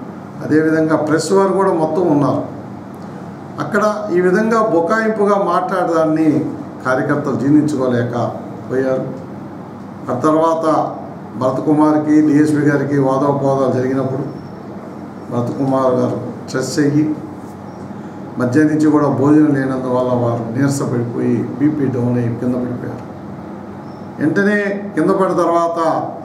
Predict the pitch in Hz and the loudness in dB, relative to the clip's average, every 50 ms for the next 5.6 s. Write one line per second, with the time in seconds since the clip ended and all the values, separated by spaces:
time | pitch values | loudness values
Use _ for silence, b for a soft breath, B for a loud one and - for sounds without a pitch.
0 | - - - - - - - - - - - - 135 151 170 - - 196 190 170 | -14 -14 -12 -12 -12 -12 -14 -14 -14 -12 -6 -2 0 0 0 0 0 0 2 2
1 | 175 156 165 175 165 - - 175 165 165 160 147 - 156 151 156 156 151 165 156 | 2 2 2 2 0 2 2 4 4 4 4 4 2 2 2 2 2 2 4 6
2 | 151 147 143 135 139 151 156 151 160 170 165 165 165 165 165 165 - - - - | 6 6 6 6 4 4 4 4 4 2 2 2 0 -2 -4 -6 -8 -8 -10 -12
3 | - - - - - - - 147 160 160 160 180 180 175 165 143 - - - - | -12 -12 -12 -12 -10 -4 -2 0 2 2 2 4 4 4 4 2 0 -2 -6 -8
4 | - - - - - 151 160 170 175 165 - - 160 156 156 151 151 117 123 143 | -10 -10 -8 -2 2 4 4 6 4 4 2 2 2 4 4 2 2 2 2 2
5 | 139 135 - 156 147 165 185 - - - - | 2 2 0 2 2 4 2 2 0 -2 -6